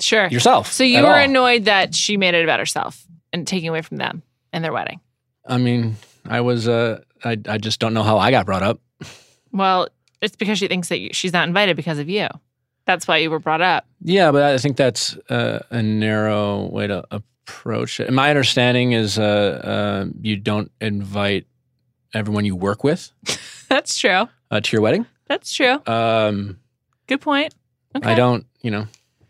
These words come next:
Speaker 1: So she, she, you are suggesting perhaps she hit, misinterpreted her relationship with Jared.
Speaker 2: I think that's might be fair. I
Speaker 1: Okay.
Speaker 2: think there was a comment by her that said something like, "Well, I vouched for you guys," which I think is a bit
Speaker 1: That's weird.
Speaker 2: presumptuous to, to say that,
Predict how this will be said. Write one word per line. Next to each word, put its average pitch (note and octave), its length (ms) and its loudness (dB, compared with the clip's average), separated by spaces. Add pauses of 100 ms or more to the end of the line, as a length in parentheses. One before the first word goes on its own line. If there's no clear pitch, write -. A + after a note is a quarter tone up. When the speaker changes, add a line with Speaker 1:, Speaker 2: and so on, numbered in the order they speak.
(100)
Speaker 1:
So - 140 -4
she, D4+ 240 0
she, D#4+ 300 2
you C#4 340 2
are C#4 240 2 (160)
suggesting G3 560 0
perhaps F3+ 240 0
she G3+ 140 0
hit, F#3 160 0
misinterpreted E3+ 640 -4
her D3+ 80 -6
relationship D#3 420 -6
with - 120 -12
Jared. - 300 -6 (240)
Speaker 2:
I A2+ 60 -10
think A#2 160 -4
that's A2 240 -4
might A2 360 -4
be A2 120 -6
fair. C3+ 460 -4 (300)
I - 40 -4
Speaker 1:
Okay. C4+ 80 0
Speaker 2:
think D3 120 0
there C#3 120 4
was B2 100 2
a A#2 60 0
comment A2 380 -2
by G#2+ 140 -2
her G#2+ 360 -2
that G2+ 180 -10
said G#2 220 -10
something G#2 360 -8
like, G2 300 -10 (160)
"Well, G2+ 260 -8
I G#2 160 -10
vouched F#2 500 -6
for - 160 -8
you D#3 120 0
guys," G3+ 400 -4 (920)
which - 160 -14
I G#2+ 60 -8
think G#2+ 180 -6
is G2+ 120 -4
a G2 60 -8
bit G2+ 240 -4 (500)
Speaker 1:
That's B3 200 -18
weird. - 260 -8
Speaker 2:
presumptuous A#2+ 640 -2
to, - 300 -8
to - 80 -10
say A2+ 380 0
that, G#2+ 260 0